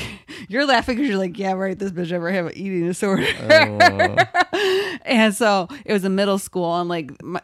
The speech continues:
Speaker 1: it was a big thing. And then I got kicked out of middle school.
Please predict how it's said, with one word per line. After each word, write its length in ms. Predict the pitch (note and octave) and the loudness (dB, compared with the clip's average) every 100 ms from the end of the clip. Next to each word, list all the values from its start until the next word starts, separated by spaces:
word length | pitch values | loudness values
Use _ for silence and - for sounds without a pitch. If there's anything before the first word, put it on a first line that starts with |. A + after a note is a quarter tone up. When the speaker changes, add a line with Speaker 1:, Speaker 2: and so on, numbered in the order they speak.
| - | -4
Speaker 1:
it 140 | F#3+ | -2
was 100 | F3+ | 0
a 60 | E3+ | -2
big 220 | F#3 F3 | -2 -6
thing. 320 | - F#3+ E3+ | -4 -2 0
And 120 | E3+ E3+ | 0 0
then 160 | E3 | 0
I 100 | E3 | -2
got 240 | D#3+ D#3+ - | -2 -4 -4
kicked 280 | G3 D3+ D#3+ | -8 -4 -2
out 200 | F3 G#3+ | 0 2
of 80 | F3 | 0
middle 300 | E3 D#3+ E3+ | 0 -2 -4
school. 720 | - - D3+ D3+ D3+ D#3 F3 | -10 -12 -8 -6 -4 -4 -4